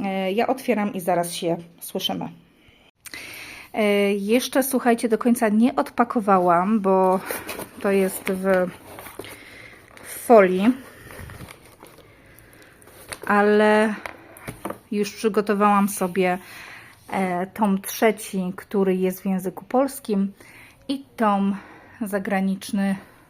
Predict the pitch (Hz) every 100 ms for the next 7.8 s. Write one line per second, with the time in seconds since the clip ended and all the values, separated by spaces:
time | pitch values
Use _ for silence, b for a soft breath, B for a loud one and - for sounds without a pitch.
0 | B B _ _ _ _ b b b b
1 | b - 202 202 202 208 220 277 294 277
2 | 262 B B B - 220 302 320 330 -
3 | 277 277 - 254 233 226 233 233 208 -
4 | 226 - 190 - 311 - 359 330 - -
5 | - - B B B B B B B -
6 | - - _ _ _ _ - - - _
7 | _ - 208 185 180 180 180